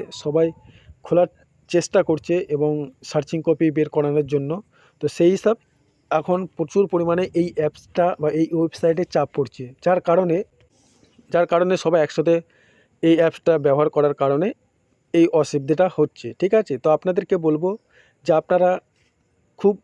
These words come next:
ভালো হলে ভোরবেলার দিকে বা সকালের দিকে বা মোটামুটি আটটা বা নটার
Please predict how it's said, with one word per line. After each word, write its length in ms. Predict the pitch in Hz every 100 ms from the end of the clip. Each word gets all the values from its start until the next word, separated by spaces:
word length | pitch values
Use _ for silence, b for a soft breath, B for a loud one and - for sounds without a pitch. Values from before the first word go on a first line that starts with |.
| _ -
ভালো 280 | 147 160 165
হলে 260 | 170 170 180
ভোরবেলার 540 | 143 160 175 185 185
দিকে 240 | 156 170 180
বা 120 | 170 143
সকালের 440 | - 147 151 156
দিকে 240 | 151 151 165
বা 140 | 165 135
মোটামুটি 500 | 143 151 156 151 156 - b b b b
আটটা 340 | 143 139 - 175 - _ -
বা 100 | 170
নটার 340 | 156 147 165